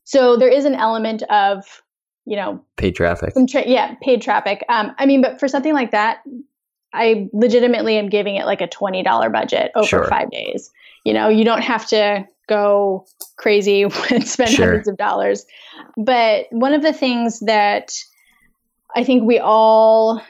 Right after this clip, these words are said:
Speaker 1: just, you know, sigh about <laughs> is that the social media algorithms right now are rewarding you if you're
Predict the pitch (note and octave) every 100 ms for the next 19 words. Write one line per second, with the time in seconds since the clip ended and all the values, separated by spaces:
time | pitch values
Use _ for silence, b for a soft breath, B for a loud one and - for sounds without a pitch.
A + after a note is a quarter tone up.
0 | B - A3 - A3 G#3+ B A3+ G3+ G3
1 | G3 G#3+ G3 G3 G3 G3+ F3 E3+ F3 F#3+
2 | - - - - B3+ B3 A3 A#3 G#3+ G#3
3 | G3+ - b b b b b _ _ -
4 | G#3+ G#3 B3+ C4+ C4 C4 B3 A3+ - G#3+
5 | G3+ G#3+ G3+ G3+ F#3+ G#3 G3+ G3+ G#3+ G#3+
6 | - G#3+ G3+ G3+ G3+ G3 - G3+ G#3+ A3
7 | G#3+ A3 A3 A3 G#3 G#3 G3+ G#3 G#3 G3+